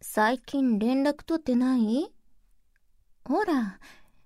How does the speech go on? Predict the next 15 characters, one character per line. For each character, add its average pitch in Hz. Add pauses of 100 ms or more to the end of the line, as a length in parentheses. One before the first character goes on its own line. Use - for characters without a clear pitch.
(100)
よ 240
く 190
一 190
緒 -
に 233
い 226
た。 - (1600)
あ、 320
そ 466
う 415
そ 339
う、 - (540)
彼 254
と 180
か。 175